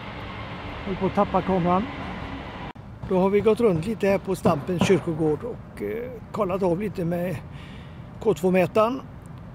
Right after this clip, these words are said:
Eh, det är väldigt lugnt. Det är några ställen i utslag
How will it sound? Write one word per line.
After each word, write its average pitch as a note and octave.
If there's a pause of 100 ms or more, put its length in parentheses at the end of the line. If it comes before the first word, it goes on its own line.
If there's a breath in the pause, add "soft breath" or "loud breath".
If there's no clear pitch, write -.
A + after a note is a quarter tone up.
(120)
Eh, A#3 (480)
det F3
är E3+
väldigt F#3+
lugnt. G#3+
Det G#3
är F3
några F3+
ställen F3+
i F#3
utslag F#3+